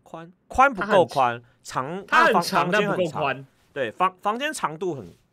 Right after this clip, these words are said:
Speaker 1: 很长，但是宽度不够。那你没考虑把床转过来吗？这样不是刚好比较搭配你的房间？你的、你那个，你那个房间格-，格局不是比较长吗？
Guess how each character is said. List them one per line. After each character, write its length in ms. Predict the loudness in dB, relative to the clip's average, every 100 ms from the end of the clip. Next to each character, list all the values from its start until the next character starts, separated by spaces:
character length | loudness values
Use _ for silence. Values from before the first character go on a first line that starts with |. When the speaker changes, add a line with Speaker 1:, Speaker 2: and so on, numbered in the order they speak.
| _ _
Speaker 1:
很 200 | -20 -20
长， 260 | -16 -14 -14
但 100 | -16
是 60 | -16
宽 240 | -14 -14
度 100 | -14
不 100 | -20
够。 260 | _ -20 -20 _ _ _
那 80 | -8
你 20 |
没 80 | -4
考 140 | -2
虑 100 | -4
把 320 | 0 0 0 -4 _ _ _ _ _ -12
床 360 | -2 -2 -2 -8 _ -6
转 220 | -4 -4
过 180 | -2 0
来 180 | 0 -4
吗？ 180 | -8 -8
这 100 | -8
样 80 |
不 80 | -10
是 120 | -14
刚 160 | -8 -6
好 120 | -8
比 80 | -10
较 160 | -10 -8
搭 220 | -8 -10
配 160 | -10
你 60 | -14
的 60 | -18
房 180 | -20 -20
间？ 240 | -20 -20 _ _ _
你 100 | -20
的、 60 | _
你 100 | -16
那 40 | -12
个， 200 | -12 -14
你 80 | -10
那 80 |
个 180 | -8 -8 _
房 220 | -10 -8
间 160 | -8 -12
格-， 220 | -12 -12 _
格 240 | -8 -6 -6
局 320 | -8 -18 -18
不 80 | -20
是 140 | -20
比 160 | _ -20
较 60 |
长 340 | -20 -14 -14 -14
吗？ 300 | -14 -14